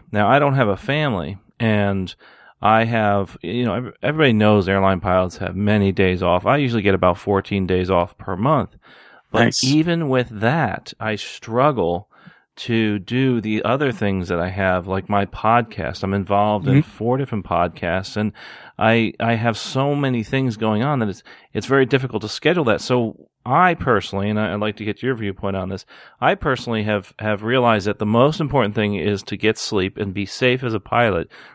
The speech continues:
Speaker 1: because that's what's producing the most income right now. And the next thing is that I have to work within those bounds, and it makes me much more efficient as far as being able to put together a podcast like this.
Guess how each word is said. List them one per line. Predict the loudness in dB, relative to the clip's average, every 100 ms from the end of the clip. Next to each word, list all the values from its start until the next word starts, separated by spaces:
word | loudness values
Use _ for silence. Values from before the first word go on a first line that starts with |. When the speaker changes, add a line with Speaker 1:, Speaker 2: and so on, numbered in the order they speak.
| _
Speaker 1:
because | -8 -4
that's | 0 0 0
what's | -10
producing | -8 -8 -6 -6
the | -6
most | -6 -4
income | -4 -2 -2 -2
right | -4
now. | -6 -8 -10 -20 -20 -20 _
And | -2 0 2 0 -4
the | -6 -2
next | 0 -2 -4 -2
thing | 0 0
is | 0 0 -2
that | 0 2 2 0
I | 0 0
have | -2 0 0 0
to | -2 2 2 0 -6
work | -4 2 2 2
within | -2 0 0
those | 2 0 0
bounds, | 0 2 2 2
and | -2
it |
makes | -2 -4 -2
me | -2
much | 0 -2 -2
more | -2 -2
efficient | -6 -4 -4 -4 -10 -12 -20 -20 -20 _
as | -2 0
far | 4 4 6
as | 2 -6
being | -12 -6 -4 -2
able | -2 -4
to |
put | -4 -4 -4
together | -8 -2 2 2 2 0
a | -4
podcast | 2 2 2 -4 -2
like | -2 0
this. | -6 -6